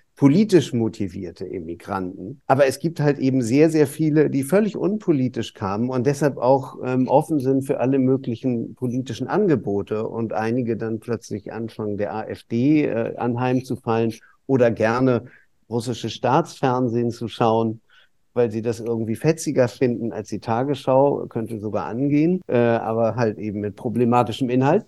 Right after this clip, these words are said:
Und auf diese Art und Weise halt eben wirklich eine, eine sehr, sehr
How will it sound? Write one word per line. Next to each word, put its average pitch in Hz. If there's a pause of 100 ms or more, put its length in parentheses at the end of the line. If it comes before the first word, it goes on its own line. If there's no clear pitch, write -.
(360)
Und 165 (460)
auf 139
diese 160
Art 135
und 135
Weise 123
halt 127
eben 117
wirklich 127
eine, 117
eine 110
sehr, 117
sehr 104